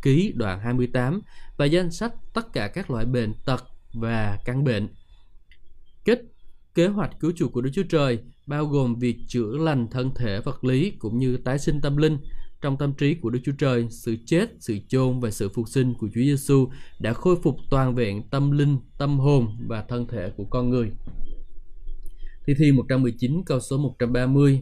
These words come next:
bản New King James nói rằng, "Việc bước vào lời Đức Chúa đem lại ánh sáng, đó chính xác là điều đã xảy ra cho tôi. Tôi đã nhìn thấy bệnh hen suyễn cùng với những căng thẳng tinh thần đã được cắt bỏ khỏi tôi cách đây hai nghìn năm,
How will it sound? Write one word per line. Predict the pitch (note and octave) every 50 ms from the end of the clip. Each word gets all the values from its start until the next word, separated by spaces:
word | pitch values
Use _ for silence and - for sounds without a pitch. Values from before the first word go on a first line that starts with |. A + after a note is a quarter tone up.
| - -
bản | - - - G#2 B2 C3
New | C3 C3 A#2+ -
King | - B2+ B2
James | A#2+ A#2+ C3+ C3+ C3 B2 A#2+
nói | A#2 A2+ A#2+
rằng, | C3 C3 A#2+ A2 - - - - - - - -
"Việc | - C#3+ C#3+ C#3+
bước | E3 G#3 A#3 A3 -
vào | D3+ C#3+ C#3 C3 B2+ B2+
lời | C3 C3 C3 B2+ B2 B2 A#2+ - -
Đức | - C#3+ - - - - -
Chúa | - - D3+ E3+ A3+ B3+ A#3 -
đem | - C#3 C3+
lại | B2+ A2 G#2 -
ánh | - B2+ C3+
sáng, | C#3 - C#3 C3 C3 D3+ G3+ - - - - - - -
đó | - C#3 D3 E3+ E3+ E3+
chính | F#3+ G3 G#3
xác | - - A3 A3+ A3 -
là | C#3
điều | C3+ B2+ B2+ A#2+ A#2
đã | A2+ G#2
xảy | - - A2+ F2+
ra | A2 C#3 C#3 C3+ -
cho | C#3+ C3+
tôi. | - - C#3+ C#3+ C#3+ C#3 C3+ - - - - - - -
Tôi | G3+ F#3
đã | C#3 A#2
nhìn | B2+ D3+ D#3 C#3 B2 A#2
thấy | - C3 C3+ D#3 F#3
bệnh | E3+ C3+ A2 G2 G2+
hen | A2 A#2 B2+ B2+ C3 B2+
suyễn | - - B2+ A2 F#2 F#2+ C3 F#3 G3 - - -
cùng | - D3 C#3 C3
với | C#3+ C#3+ E3+
những | F#3 C#3 A2+ A2+ B2 C3+ - -
căng | - D#3+ E3 E3 -
thẳng | - B2+ - A#2+ -
tinh | - D3+ D3+ C#3+
thần | D3 C#3 B2+ A#2 A2+ - - - - - -
đã | - B2
được | D3 D3+ C#3 - -
cắt | G3 G3 -
bỏ | D#3 G#2+ F#2+ F2+ G#2
khỏi | B2 - - G2 G#2 - -
tôi | C#3+ C#3 C3+ C3
cách | C3 - - -
đây | E3 D3+ C#3+ C#3 C3
hai | A#2+ B2+ C3+ C3+
nghìn | C3+ C3+ A#2 A2 A2 A2
năm, | A#2+ B2+ C#3